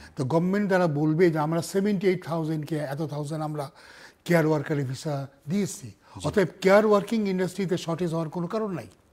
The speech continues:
Speaker 2: আমি মনে হয় আমি আরেকটা কল নিয়ে আশা করি
Speaker 1: জি।
Speaker 2: আমাদের এই, আহ, প্রশ্নকর্তা উত্তর পেয়েছেন।
Speaker 1: জি।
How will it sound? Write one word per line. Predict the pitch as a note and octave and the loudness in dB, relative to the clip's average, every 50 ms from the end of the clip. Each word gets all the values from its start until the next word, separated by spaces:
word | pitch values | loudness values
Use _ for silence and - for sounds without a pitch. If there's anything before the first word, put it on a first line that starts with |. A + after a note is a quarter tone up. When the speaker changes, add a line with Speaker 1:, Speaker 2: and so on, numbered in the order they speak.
| _ _ _ _ _ _ - | _ _ _ _ _ _ -4
Speaker 2:
আমি | A#2+ A#2 A#2+ C#3 D3+ | -2 0 2 2 2
মনে | D3+ D#3 D3 | 2 2 2
হয় | D#3 E3 D#3 | 4 4 4
আমি | C3+ C3 D3 | 4 4 4
আরেকটা | C#3+ C3 B2 - - C3 - - - | 4 4 2 0 -4 -8 -8 -6 2
কল | B2 A#2+ B2+ C#3 | 4 6 6 6
নিয়ে | C#3+ D#3 | 6 2
আশা | B2+ A2+ - C3+ | 2 2 0 -4
করি | - - C3+ C#3 | -6 -2 2 2
Speaker 1:
জি। | B2+ | 4
Speaker 2:
আমাদের | B2 B2 A#2 B2 A2 | 4 2 0 0 0
এই, | G#2+ G#2+ G#2+ G2+ G2+ G#2 G2+ | 0 0 0 -2 -2 -4 -4
আহ, | G2+ | -4
প্রশ্নকর্তা | F#2+ - - A#2+ - - C3+ A2 C3+ B2 - - C3+ B2 A#2+ A#2 | -6 -4 -6 -6 -6 -6 -6 -4 -4 -4 -2 0 2 2 4 2
উত্তর | A#2 A#2 A2+ - - - G#2 F#2+ | 2 0 -2 -6 -6 -10 -10 -6
পেয়েছেন। | - A2 G#2+ G#2 G#2 - - B2+ B2 C3 C3+ C3 C3 | -2 -2 -2 -2 -2 -4 -4 -2 -2 -2 -2 -4 -6
Speaker 1:
জি। | - | -6